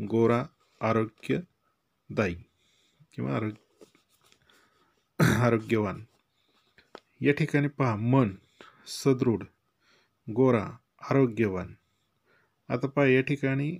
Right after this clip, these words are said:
विशेषण नसणारा, विशेष म्हणजे आपण विशेष शब्द ज्याला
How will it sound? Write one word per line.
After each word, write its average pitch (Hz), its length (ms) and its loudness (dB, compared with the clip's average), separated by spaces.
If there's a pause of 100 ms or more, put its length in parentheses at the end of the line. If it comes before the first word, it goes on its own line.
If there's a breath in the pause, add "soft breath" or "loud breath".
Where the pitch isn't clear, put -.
विशेषण 139 680 -2
नसणारा, 120 480 -6
विशेष 135 560 -6
म्हणजे 143 240 -4
आपण 147 260 -4
विशेष 143 400 -4
शब्द 139 260 -2 (720 loud breath)
ज्याला 123 280 0